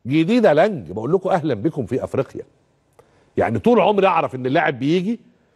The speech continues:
وبيخضع للكشف الطبي وبيتقال تمام وبيتعاقد معاه نادي الأهلي أو الزمالك أو أي حد، وبعدين بنرسل البطاقة الدولية اللي تيجي بعد يومين، تلاتة، أربعة، مفيش مشكلة.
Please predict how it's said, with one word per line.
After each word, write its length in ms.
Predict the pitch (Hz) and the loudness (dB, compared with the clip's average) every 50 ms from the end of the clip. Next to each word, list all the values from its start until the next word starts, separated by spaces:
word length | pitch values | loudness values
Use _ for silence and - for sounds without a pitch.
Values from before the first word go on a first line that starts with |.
| _ _ _ _ _ _ _ - | _ _ _ _ _ _ _ -4
وبيخضع 420 | - 95 147 - 117 - 156 139 | 0 2 2 2 2 0 0 0
للكشف 400 | 135 135 127 - 185 165 - - | 2 0 0 0 -2 -2 -2 -2
الطبي 460 | 143 - - 196 196 175 180 240 247 - _ _ _ _ _ _ _ - | -4 0 2 0 0 0 -2 -6 -8 -8 _ _ _ _ _ _ _ -6
وبيتقال 400 | 92 110 131 120 - 160 180 165 | -4 -2 -2 0 0 0 0 0
تمام 500 | - 170 156 160 196 233 269 269 262 226 - _ _ _ _ _ _ _ - | 0 0 0 2 2 2 2 0 -4 -8 -14 _ _ _ _ _ _ _ -6
وبيتعاقد 560 | - 117 127 113 120 131 170 165 - 170 131 | -4 -2 -2 0 0 -2 -2 0 -2 -2 -2
معاه 340 | 120 131 123 143 160 151 139 - | 0 0 0 2 2 0 -2 -2
نادي 320 | 120 135 156 165 147 139 | -2 -2 0 0 0 -2
الأهلي 400 | 127 107 123 156 143 135 135 135 | -2 -2 -2 -2 -2 -2 -4 -4
أو 80 | 110 101 | -4 -4
الزمالك 460 | 95 87 104 107 127 151 156 135 - | -4 -4 -2 0 0 0 0 -2 -2
أو 260 | - 113 110 107 101 - | -2 -2 -2 -2 -2 -2
أي 180 | - 156 151 131 | 0 0 0 2
حد، 260 | - 151 196 226 214 190 _ _ _ _ _ _ _ _ - | 2 0 -2 -2 -2 -8 _ _ _ _ _ _ _ _ -2
وبعدين 380 | 135 147 151 143 160 196 190 165 | 0 2 2 2 2 2 2 2
بنرسل 460 | 175 190 220 233 202 - - 185 170 | 4 4 4 4 2 0 -2 -2 0
البطاقة 320 | 160 143 151 - 208 180 | 0 -2 -2 0 0 0
الدولية 380 | 170 147 170 165 190 233 247 233 | 0 2 2 2 4 4 4 4
اللي 120 | 202 180 | 4 2
تيجي 200 | 160 - 196 170 | 2 0 0 0
بعد 240 | 151 135 123 120 117 | 0 0 0 0 -2
يومين، 360 | 117 120 123 135 139 127 110 | 0 0 2 0 0 0 0
تلاتة، 400 | - 120 131 143 143 - 151 131 | 0 2 4 4 4 2 0 -4
أربعة، 360 | 127 120 123 151 165 165 165 | -4 -4 -2 -2 0 0 0
مفيش 240 | 160 135 151 - - | 0 -2 -4 -10 -10
مشكلة. 300 | 98 - - - 76 - | -12 -10 -8 -6 -8 -8